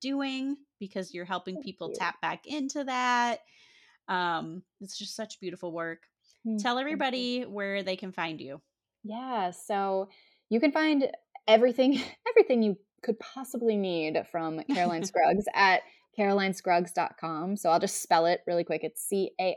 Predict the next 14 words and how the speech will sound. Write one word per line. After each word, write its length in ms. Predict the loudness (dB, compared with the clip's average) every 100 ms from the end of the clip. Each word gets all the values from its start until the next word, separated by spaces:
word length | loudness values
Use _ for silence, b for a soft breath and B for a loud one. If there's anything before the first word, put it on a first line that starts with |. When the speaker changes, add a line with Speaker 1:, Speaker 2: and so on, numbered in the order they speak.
| -2
Speaker 2:
R 240 | -2 -2 -2
O 260 | -2 -2 -4
L 280 | -2 -2 -4 -8
I 280 | -8 -8 -8
N 240 | -8 -6 -6
E 280 | -2 -2 -2 -4 _ _ _ -2
S 220 | -2 -2
C 420 | -6 -2 0 2 0
R 260 | 0 2 0
U 420 | -2 0 0 0 -4
G 240 | -6 -6 -6
G 260 | -4 -4 -4
S 360 | -6 -8 -14 -6
dot 200 | -2 -2